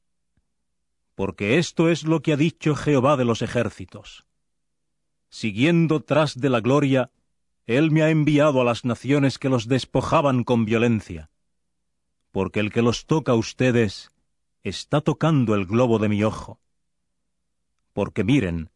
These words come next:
voy a agitar mi mano contra ellos,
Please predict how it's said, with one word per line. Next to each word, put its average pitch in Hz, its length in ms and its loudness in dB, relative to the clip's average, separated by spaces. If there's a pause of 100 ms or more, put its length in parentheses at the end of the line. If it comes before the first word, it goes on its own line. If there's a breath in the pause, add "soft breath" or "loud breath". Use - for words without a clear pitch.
(680)
voy 147 420 0
a 147 80 2
agitar 131 500 -4
mi 131 120 2
mano 120 260 2
contra 95 400 -2
ellos, 85 540 -8